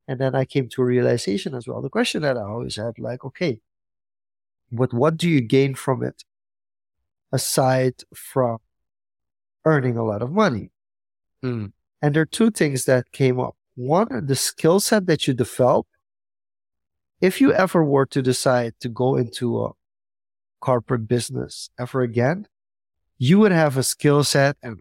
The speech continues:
Speaker 1: understand algorithms and, and, and viewership better than almost anyone in any marketing department right now.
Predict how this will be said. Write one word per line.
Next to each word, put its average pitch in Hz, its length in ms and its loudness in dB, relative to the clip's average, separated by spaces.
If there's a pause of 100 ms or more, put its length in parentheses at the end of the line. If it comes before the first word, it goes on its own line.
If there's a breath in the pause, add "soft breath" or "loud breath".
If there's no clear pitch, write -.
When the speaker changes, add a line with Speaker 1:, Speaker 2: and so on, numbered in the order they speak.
Speaker 1:
understand 139 720 2 (100)
algorithms 131 720 0 (280)
and, 123 260 -8 (100)
and, 123 220 -12 (120)
and 123 160 -18
viewership 135 600 -2 (460)
better 175 260 2
than 147 200 -2
almost 139 460 0
anyone 143 440 0
in 131 100 -2
any 139 200 -2
marketing 123 440 -4
department 107 540 -10
right 101 200 -10
now. 85 200 -18